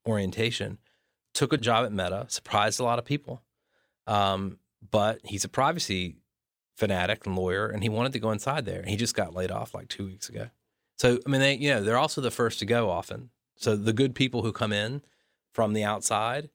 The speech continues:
and no doubt they get paid a lot of money, but, um, they,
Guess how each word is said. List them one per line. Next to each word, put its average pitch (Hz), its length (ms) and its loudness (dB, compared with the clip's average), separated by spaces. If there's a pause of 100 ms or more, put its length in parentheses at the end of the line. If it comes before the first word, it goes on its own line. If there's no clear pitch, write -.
(120)
and 127 120 4
no 139 140 6
doubt 117 200 4
they 92 120 -4
get 90 100 -6
paid 90 160 -2
a 90 40 -2
lot 87 140 0
of 90 60 -2
money, 87 220 -4
but, 107 200 6
um, 95 520 -2 (340)
they, 101 680 0